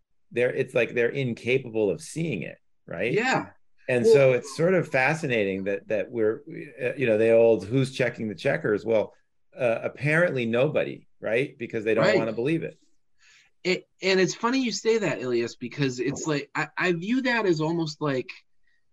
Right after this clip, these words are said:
Speaker 2: it, like, larger society, we don't wanna believe that these people are doing this, right? I don't, I don't think any, the general public wants to believe that the cops are doing this.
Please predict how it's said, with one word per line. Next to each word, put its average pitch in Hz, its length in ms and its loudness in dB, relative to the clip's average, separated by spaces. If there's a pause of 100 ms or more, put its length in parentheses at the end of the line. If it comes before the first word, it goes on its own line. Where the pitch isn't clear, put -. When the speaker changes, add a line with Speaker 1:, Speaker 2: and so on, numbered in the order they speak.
(800)
Speaker 2:
it, 170 200 0
like, 170 240 2 (100)
larger 202 500 2
society, 196 580 -2
we 170 300 -2
don't 214 220 -4
wanna 135 220 0
believe 113 380 -8
that 107 160 -10
these 113 200 -8
people 104 340 -8
are 104 40 -10
doing 104 340 -12
this, - 260 -20
right? 151 320 -4 (640)
I 170 100 0
don't, 214 220 0
I 196 80 0
don't 214 180 -2
think 202 380 -6
any, 185 300 -2
the 165 160 2
general 185 380 0
public 175 440 0
wants 131 180 -6
to - 100 -12
believe 113 300 -6
that 107 100 -14
the 113 100 -12
cops 101 340 -14
are 107 60 -12
doing 92 300 -14
this. - 380 -20